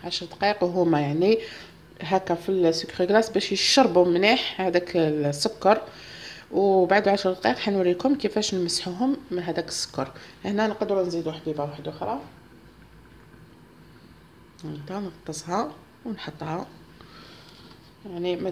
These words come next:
ت-، ما تكتروش بزاف باش هكا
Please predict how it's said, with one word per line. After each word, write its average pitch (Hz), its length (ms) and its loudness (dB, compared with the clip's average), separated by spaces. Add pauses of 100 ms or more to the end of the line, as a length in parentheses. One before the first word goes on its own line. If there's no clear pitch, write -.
(120)
ت-، - 80 -2
ما 170 340 4
تكتروش - 540 -4
بزاف 160 640 -4
باش 190 220 -4
هكا 208 380 -4